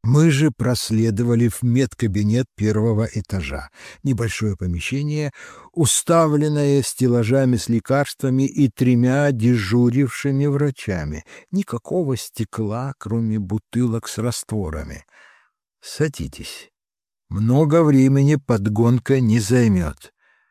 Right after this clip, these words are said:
Может быть, немного больно». «Это не важно. Главное, чтобы у меня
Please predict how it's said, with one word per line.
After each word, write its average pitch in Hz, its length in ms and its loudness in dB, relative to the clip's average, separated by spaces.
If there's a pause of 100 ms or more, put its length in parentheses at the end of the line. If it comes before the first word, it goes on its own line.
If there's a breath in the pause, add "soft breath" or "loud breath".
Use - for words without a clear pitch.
(280)
Может 156 460 -2
быть, 139 240 0
немного 147 400 0
больно». 98 640 0 (280)
«Это 107 560 -2
не 104 280 0
важно. 87 1200 -8
Главное, 113 760 2
чтобы 113 520 0
у 110 60 2
меня 117 640 2